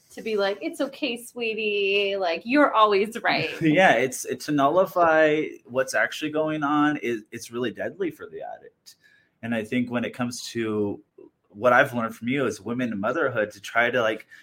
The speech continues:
Speaker 2: give them a safe answer when they're going through something is really hurtful 'cause it, it shuts that person down from sharing. So it's kind of two different ends of the spectrum.
Speaker 1: Yeah.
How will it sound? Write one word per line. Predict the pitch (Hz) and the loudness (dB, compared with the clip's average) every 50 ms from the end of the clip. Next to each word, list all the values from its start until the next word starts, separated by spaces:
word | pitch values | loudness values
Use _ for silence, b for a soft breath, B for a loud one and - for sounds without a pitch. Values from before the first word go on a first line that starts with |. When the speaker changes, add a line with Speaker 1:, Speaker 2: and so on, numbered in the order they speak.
| B B | B B
Speaker 2:
give | - 123 127 127 | -2 -2 -2 -2
them | 143 135 123 | -2 -4 -4
a | 113 | -6
safe | - - - 131 143 135 139 - | -6 -6 -2 0 0 0 0 -2
answer | 117 110 113 117 117 - 143 135 | -6 -4 -6 -8 -6 -4 -4 -4
when | 123 120 | -2 -4
they're | 110 101 | -6 -6
going | - 98 101 110 117 | -6 -8 -8 -8 -8
through | 117 139 135 | -10 -10 -10
something | - 143 147 147 147 156 160 | -8 -8 -8 -8 -6 -6 -6
is | 156 98 113 117 107 110 | -4 -4 -4 -4 -4 -4
really | 123 120 107 95 90 | -4 -4 -4 -4 -6
hurtful | - - 170 202 214 208 - - 107 90 85 | -6 -4 -4 -4 -4 -6 -8 -8 -8 -8 -8
'cause | - 104 92 | -10 -10 -8
it, | 101 87 - - | -8 -8 -6 -6
it | 101 92 - _ _ | -8 -10 -10 _ _
shuts | - - - 123 - - - | -18 -10 -8 -8 -8 -8 -8
that | - - - _ | -10 -10 -10 _
person | _ 110 104 104 - 101 92 | _ -12 -12 -10 -12 -14 -6
down | 95 110 120 120 117 | -4 -4 -4 -4 -6
from | - 98 92 | -10 -14 -14
sharing. | - - 113 123 143 135 95 76 76 78 78 | -8 -6 -4 -2 -2 -2 -4 -6 -10 -16 -10
So | - 104 | -10 -10
it's | 90 - | -10 -6
kind | - - 143 160 | -4 -4 -2 -2
of | 135 104 - _ | -2 -4 -4 _
two | - - - 127 123 | -16 -12 -8 -6 -2
different | 117 127 - - - 98 | -2 -2 -2 -2 -4 -4
ends | 110 110 95 | -4 -4 -6
of | 98 - | -10 -12
the | - 92 | -12 -16
spectrum. | - _ 92 95 - _ - 151 151 165 180 180 175 180 B B B B B B | -8 _ -8 -8 -8 _ -6 -4 -4 -4 -4 -8 -10 -12 B B B B B B
Speaker 1:
Yeah. | 180 175 170 160 156 165 | -4 -2 -2 -2 -2 -4